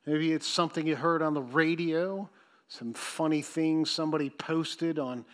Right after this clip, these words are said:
social media.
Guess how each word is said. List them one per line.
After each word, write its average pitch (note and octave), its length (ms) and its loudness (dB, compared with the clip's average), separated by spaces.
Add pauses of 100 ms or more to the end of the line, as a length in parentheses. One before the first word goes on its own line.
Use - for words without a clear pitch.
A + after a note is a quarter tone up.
(1300)
social E3+ 640 2
media. F3 600 0